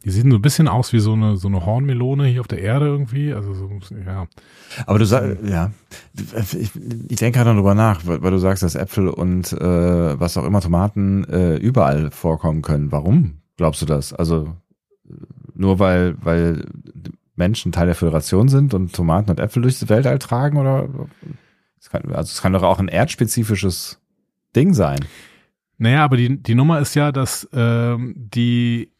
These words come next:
Speaker 1: Erde quasi in allen Quadranten schon war zu dieser Zeit. So. Aber nicht zwingend alle <clears throat> Teile des Delta-Quadranten irgendwie schon im Alpha-Quadranten.
Speaker 2: Okay.
Speaker 1: Also Äpfel und Tomaten könnten im Delta-Quadranten allein durch die Voyager bekannt sein.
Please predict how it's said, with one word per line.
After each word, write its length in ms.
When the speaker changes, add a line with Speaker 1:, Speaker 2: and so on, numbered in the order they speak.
Speaker 1:
Erde 600
quasi 640
in 180
allen 280
Quadranten 560
schon 400
war 240
zu 140
dieser 260
Zeit. 440
So. 160
Aber 260
nicht 300
zwingend 580
alle 440
<clears throat> 360
Teile 400
des 160
Delta-Quadranten 800
irgendwie 520
schon 320
im 120
Alpha-Quadranten. 640
Speaker 2:
Okay. 360
Speaker 1:
Also 220
Äpfel 260
und 100
Tomaten 400
könnten 260
im 60
Delta-Quadranten 580
allein 200
durch 120
die 120
Voyager 300
bekannt 360
sein. 340